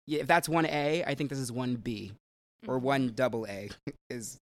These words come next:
Speaker 1: being a cast member on Real Housewives of Orange County.
Speaker 2: Yeah, and I think a little bit about what's going on in Salt Lake with Meredith, and I just wonder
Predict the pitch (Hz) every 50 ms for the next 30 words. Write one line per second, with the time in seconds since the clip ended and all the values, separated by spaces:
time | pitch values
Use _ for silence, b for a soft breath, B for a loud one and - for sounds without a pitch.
0 | _ - 131 127 123 117 110 - 131 113 113 - 123 113 110 110 110 113 113 110
1 | 113 113 110 110 107 104 107 107 - _ _ - 110 107 110 107 - - - -
2 | 85 - - - _ _ _ _ b b b b b b b _ _ _ - 277
3 | 247 240 330 330 349 349 339 320 - - 294 294 302 294 285 302 254 - - 311
4 | 320 - 403 403 349 359 359 349 339 311 320 311 302 302 - 294 269 254 - 233
5 | 247 - - - - 285 277 277 269 262 254 254 262 254 247 240 226 - - 233
6 | 226 226 - 208 208 214 214 - - 226 214 - 208 202 196 190 185 190 190 202
7 | 214 233 240 277 285 294 294 - _ - 247 247 247 247 254 254 - 277 277 -
8 | - 254 247 262 269 277 285 285 269 277 254 247 240 240 233 233 233 233